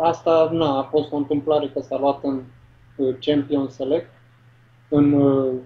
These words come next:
nu, la faza de Picks and Bans, nu a zis nimeni nimic. Echipele care au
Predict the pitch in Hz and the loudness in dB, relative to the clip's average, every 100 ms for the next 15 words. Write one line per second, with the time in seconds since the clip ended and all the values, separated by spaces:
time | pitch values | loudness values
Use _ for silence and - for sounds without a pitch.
0 | - - 165 151 131 131 131 - 151 143 | -16 -2 2 4 4 2 0 -2 -2 0
1 | 143 139 - 139 - 143 127 135 180 - | 0 -2 -2 -6 -4 -6 -2 -2 -2 -6
2 | _ _ _ _ _ _ _ _ _ _ | _ _ _ _ _ _ _ _ _ _
3 | _ _ - 240 262 294 294 285 247 277 | _ _ 2 6 8 8 8 4 4 4
4 | 262 - 254 247 254 247 226 220 226 220 | 4 4 6 8 8 6 4 0 0 -4
5 | - _ _ 196 202 208 202 190 170 147 | -10 _ _ 2 4 4 4 2 0 0
6 | - 214 233 202 175 175 165 147 | -2 -2 2 2 2 0 2 2